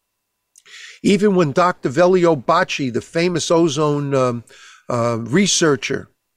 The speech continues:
who started doing ozone a few years after me, 'cause we began in nineteen ninety, um,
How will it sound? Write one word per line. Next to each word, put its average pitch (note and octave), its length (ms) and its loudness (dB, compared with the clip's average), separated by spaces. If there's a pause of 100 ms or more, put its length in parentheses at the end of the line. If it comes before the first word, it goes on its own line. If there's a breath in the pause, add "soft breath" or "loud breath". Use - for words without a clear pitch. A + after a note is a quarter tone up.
(480 soft breath)
who C3 100 -4
started E3 460 2
doing D#3 300 -2
ozone D#3 440 2
a A#2 60 -8
few E3+ 260 -6
years D3+ 340 -2
after D#3 380 -2
me, C#3+ 420 -2 (480)
'cause - 200 -12
we C#3+ 180 -4
began C#3 340 -2
in A#2+ 120 -6
nineteen C3 500 -6
ninety, C#3+ 480 -6 (680 loud breath)
um, A2+ 320 -6